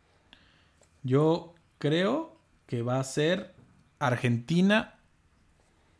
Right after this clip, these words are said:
o Uruguay. Me parece que Argentina viene fuerte, no lo sé.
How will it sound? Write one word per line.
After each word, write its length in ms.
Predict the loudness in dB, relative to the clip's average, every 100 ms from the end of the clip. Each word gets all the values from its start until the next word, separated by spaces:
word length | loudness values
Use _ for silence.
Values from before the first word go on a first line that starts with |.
| _
o 180 | 2 4
Uruguay. 580 | 6 4 2 2 0 -2 -12 _ _ _ _ _ _ _ -20 -20 _ _ _ _ _
Me 100 | -4
parece 300 | 2 2 2
que 80 | 0
Argentina 1000 | 2 2 4 4 6 4 2 0 -2 -6 -12 _ _ _
viene 480 | -8 -2 0 0 -2
fuerte, 640 | -4 0 0 0 -2 -2 -8 _ _ _ _
no 180 | -2 0
lo 100 | 0
sé. 360 | 0 2 0